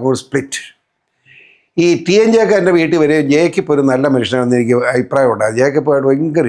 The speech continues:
ഇഷ്ടമായിരുന്നു. അപ്പോൾ ഞാനിങ്ങനെ വീട്ടിൽ ഇരിക്കുമ്പോൾ ടി എൻ ജേക്കബ് വന്നു. ജേക്കബ് വന്നു, "ജോർജേ," അപ്പോൾ എറണാകുളത്ത് പഠിക്കുന്ന കാലം ഞാൻ ഇപ്പൊ ഇത് ജേക്കബ് തിരുവനന്തപുരത്താണ് പഠിക്കുന്നത്. അന്ന് മുതലുള്ള കെ സി ബന്ധമാണ് ജേക്കബായിട്ടുള്ളത്.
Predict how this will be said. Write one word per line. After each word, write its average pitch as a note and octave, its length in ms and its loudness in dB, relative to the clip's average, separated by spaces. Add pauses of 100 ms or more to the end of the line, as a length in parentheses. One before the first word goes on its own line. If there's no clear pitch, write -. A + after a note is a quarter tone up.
ഇഷ്ടമായിരുന്നു. - 420 -6 (1300)
അപ്പോൾ F#3+ 220 0 (580)
ഞാനിങ്ങനെ F#3 380 2
വീട്ടിൽ D#3+ 160 0
ഇരിക്കുമ്പോൾ D#3 260 0
ടി C#3 120 2
എൻ D#3 120 2
ജേക്കബ് C#3+ 300 0
വന്നു. A#2 240 -12
ജേക്കബ് C#3+ 340 0
വന്നു, C3+ 180 2
"ജോർജേ," C3+ 300 2 (1200)
അപ്പോൾ D3 140 0 (100)
എറണാകുളത്ത് E3+ 420 2
പഠിക്കുന്ന D#3 380 0
കാലം D#3 180 2 (100)
ഞാൻ D#3 100 0 (100)
ഇപ്പൊ C#3+ 180 0
ഇത് C#3 100 -2 (140)
ജേക്കബ് D3+ 400 0
തിരുവനന്തപുരത്താണ് C3+ 600 0 (180)
പഠിക്കുന്നത്. B2 400 0
അന്ന് D#3+ 200 2
മുതലുള്ള D3 300 0
കെ C#3 100 2 (200)
സി E3+ 80 2 (100)
ബന്ധമാണ് B2+ 420 0 (120)
ജേക്കബായിട്ടുള്ളത്. G#2+ 680 -4